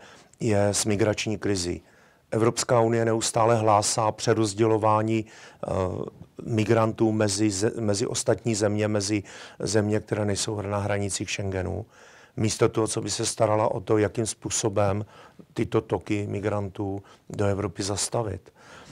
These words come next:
A, eh, samozřejmě přesně tak, jak říkal tady David Bohbot, eh, je to problém toho, že oni analyzují,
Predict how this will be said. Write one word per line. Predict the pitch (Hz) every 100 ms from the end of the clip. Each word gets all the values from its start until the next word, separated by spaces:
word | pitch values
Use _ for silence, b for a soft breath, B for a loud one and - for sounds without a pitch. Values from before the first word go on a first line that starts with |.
| B - -
A, | - 95 95 92 95
eh, | - 65 73 -
samozřejmě | - 120 117 117 110 98 - - -
přesně | - 113 - 120 117 117 113 b b b - - - _
tak, | - 104 -
jak | - 98
říkal | 104 - 107 101
tady | - 104 113 - -
David | - 98 107
Bohbot, | 107 110 104 107 104 - b b b b b b -
eh, | - 113 98 95 - - - - -
je | - 110 113 110 107 - _ _ -
to | 117 98 - - _
problém | 127 104 95 117 113 117 120 - - _ _
toho, | - 107 113
že | 110
oni | 107 101
analyzují, | 101 107 95 92 92 90 90 92 123